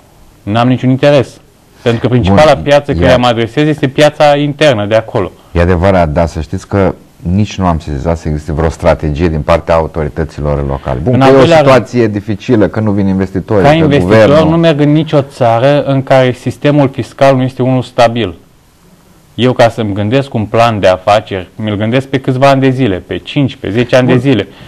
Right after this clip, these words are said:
Speaker 1: Eu nu știu într-un an de zile ce taxe și impozite am de plătit în
Speaker 2: Da,
Speaker 1: România,
Speaker 2: la,
Speaker 1: pentru că ele se schimbă
Speaker 2: la
Speaker 1: de trei,
Speaker 2: Timișoara,
Speaker 1: patru ori.
Speaker 2: la Timișoara sau la Cluj.
Speaker 1: Nu vin investitori.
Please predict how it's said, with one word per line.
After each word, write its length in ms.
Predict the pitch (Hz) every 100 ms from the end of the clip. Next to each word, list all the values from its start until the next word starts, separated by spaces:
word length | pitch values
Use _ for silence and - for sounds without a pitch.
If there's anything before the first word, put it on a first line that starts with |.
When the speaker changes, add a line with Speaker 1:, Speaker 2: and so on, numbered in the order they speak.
| -
Speaker 1:
Eu 220 | - 139 147
nu 120 | 170
știu 520 | - - 165 143 107
într-un 300 | - 131 127
an 160 | 139 147
de 100 | 131
zile 240 | 117 135
ce 160 | 139 131
taxe 340 | - 139 135
și 140 | 131 -
impozite 460 | 107 120 127 127
am 120 | 123 120
de 80 |
plătit 320 | 113 107 101 -
în 80 |
Speaker 2:
Da, 80 | 123
Speaker 1:
România, 380 | 117 104 110 135
Speaker 2:
la, 80 | 147
Speaker 1:
pentru 220 | 151 147
că 100 | 135
ele 180 | 147 165
se 140 | 165
schimbă 340 | 139 - 160 165
Speaker 2:
la 80 | 156
Speaker 1:
de 60 | 113
trei, 280 | 135 135
Speaker 2:
Timișoara, 540 | 139 139 135 143 120 98
Speaker 1:
patru 240 | 156 156
ori. 200 | 156 127
Speaker 2:
la 120 | 101
Timișoara 600 | 113 120 117 - 110 92
sau 220 | 85 107 104
la 120 | 101
Cluj. 400 | - 101 92 69 - - _ _ _ - - - - - - - - - _ _
Speaker 1:
Nu 220 | 143 185
vin 180 | 196 160
investitori. 640 | 113 98 - 85 92 90